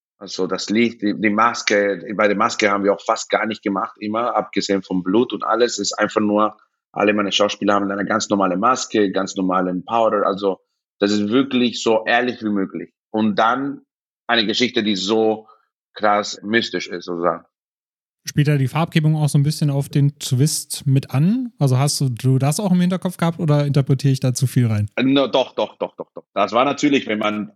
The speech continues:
Speaker 1: plötzlich alles zusammenpackt und sagt so, oh, wow, das ist aber schön. Das funktioniert alles. Und zum Beispiel bei Caro, bei meiner Schauspielerin, habe ich auch gesagt, und das war wichtig für uns, dass sie auch die, diese, diese Haarfarbe hat.
Speaker 2: Ja.
Speaker 1: Dann plötzlich baust du alles,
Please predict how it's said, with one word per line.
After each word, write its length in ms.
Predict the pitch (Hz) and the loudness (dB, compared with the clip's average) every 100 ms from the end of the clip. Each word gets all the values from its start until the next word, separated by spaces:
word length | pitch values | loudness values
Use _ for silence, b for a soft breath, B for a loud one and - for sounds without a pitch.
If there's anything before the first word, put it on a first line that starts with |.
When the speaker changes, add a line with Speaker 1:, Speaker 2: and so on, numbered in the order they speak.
| _ | _
Speaker 1:
plötzlich 380 | 117 120 120 113 | 0 0 0 0
alles 140 | 117 | 0
zusammenpackt 460 | 107 98 135 135 110 | 0 0 0 0 -2
und 40 | 101 | -2
sagt 120 | 95 | -4
so, 80 | - | -6
oh, 320 | 98 107 123 92 | -2 0 0 0
wow, 560 | 120 180 170 98 80 _ _ _ _ _ _ _ - | -2 0 2 0 -2 _ _ _ _ _ _ _ 0
das 120 | 143 | 2
ist 100 | 156 | 2
aber 180 | 160 127 | 2 0
schön. 420 | - 98 87 95 | 0 -2 -4 -10
Das 140 | 107 | -6
funktioniert 500 | - 131 123 117 127 | 0 0 2 0 0
alles. 360 | - 156 120 - | 0 0 0 -2
Und 260 | 120 110 101 | -2 -2 -2
zum 160 | 98 | 0
Beispiel 280 | 95 110 113 | 0 0 0
bei 140 | 98 | 0
Caro, 580 | 92 101 113 123 139 156 _ _ _ | 2 2 2 2 -2 -6 _ _ _
bei 80 | 95 | -6
meiner 180 | 95 92 | -2 -2
Schauspielerin, 680 | - 110 - 120 117 117 120 _ _ _ _ | 0 -2 -2 0 0 0 -4 _ _ _ _
habe 220 | 107 107 | -2 2
ich 60 | 113 | 4
auch 120 | 113 | 2
gesagt, 480 | 110 95 95 120 131 | 0 0 2 2 2
und 100 | 104 | -2
das 140 | 101 | 0
war 360 | 101 104 101 - - _ | 2 2 0 -4 -16 _
wichtig 300 | 110 110 104 | -4 -2 -4
für 120 | 104 | -2
uns, 220 | - 120 113 | 0 0 2
dass 160 | 110 | 2
sie 60 | 101 | 2
auch 180 | 95 - | 0 2
die, 200 | 107 101 | 0 2
diese, 460 | 107 107 104 101 - _ 98 | 0 2 2 2 -2 _ -10
diese 300 | 95 95 - | 0 0 0
Haarfarbe 520 | 135 175 - 104 92 95 | 0 0 2 0 0 -4
hat. 200 | - - _ _ _ _ | -10 -18 _ _ _ _
Speaker 2:
Ja. 120 | 170 170 - | 0 0 0
Speaker 1:
Dann 140 | 98 | 0
plötzlich 440 | 113 113 120 123 - - | 2 2 0 -2 -4 -4
baust 600 | 123 104 120 147 143 - | -2 0 2 2 -2 0
du 140 | 135 - | 0 2
alles, 720 | 123 151 147 151 151 - | 2 2 0 -2 -4 -10